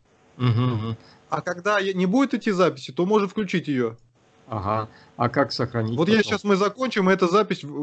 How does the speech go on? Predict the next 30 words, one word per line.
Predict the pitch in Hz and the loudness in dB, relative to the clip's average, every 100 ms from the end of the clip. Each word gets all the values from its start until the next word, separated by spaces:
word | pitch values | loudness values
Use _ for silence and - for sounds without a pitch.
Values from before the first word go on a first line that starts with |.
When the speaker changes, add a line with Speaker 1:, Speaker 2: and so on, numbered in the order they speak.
| 147 | -2
Speaker 2:
вы-, | 214 | 0
вот | 170 160 | 2 0
здесь | 170 185 156 | 2 2 0
у | 156 | -2
нас | 175 - | -2 0
появится | 170 170 139 131 | 2 4 2 -2
в | 123 | -6
чате. | 139 117 107 - _ _ _ _ _ _ - _ | -4 -4 -8 -20 _ _ _ _ _ _ -20 _
Speaker 1:
Мгм, | 123 117 95 110 110 - _ - | -4 -2 -2 -6 -8 -14 _ -16
мгм. | 98 95 107 - - - _ 147 | -12 -12 -14 -18 -20 -20 _ -6
Speaker 2:
Ее | 180 202 | -4 0
можно | 180 160 | 0 0
скачать | 156 160 151 196 | 0 0 2 0
будет | 151 147 127 | 0 -2 -2
и | 131 123 117 - _ _ - | -2 -2 -4 -12 _ _ -8
отправить. | 123 - 160 117 123 | -6 0 0 0 -2
Это | 127 120 - _ _ | -4 -6 -8 _ _
хорошая | 139 151 180 143 | -4 -2 -2 -4
беседа | 135 127 139 120 | -8 -6 -4 -6
очень. | 113 113 107 _ - - _ _ _ _ _ _ | -8 -12 -20 _ -20 -20 _ _ _ _ _ _
Speaker 1:
Мгм. | 113 98 98 104 104 _ - - - | -10 -8 -8 -12 -16 _ -20 -14 -6
А | 127 | -2
как, | 139 131 - 131 | 0 -2 -6 -8
как | 143 135 | -4 -4
сохранить | - 113 117 107 117 117 | -4 -4 -2 -2 -4 -6
мне | 104 | -8
потом | - - 101 92 | -8 -12 -10 -12
эту | 92 - | -12 -16
запись? | 95 92 - - _ _ _ _ _ _ _ _ _ _ _ _ _ _ 143 | -16 -16 -18 -20 _ _ _ _ _ _ _ _ _ _ _ _ _ _ -10
Speaker 2:
А, | 135 123 | -4 -2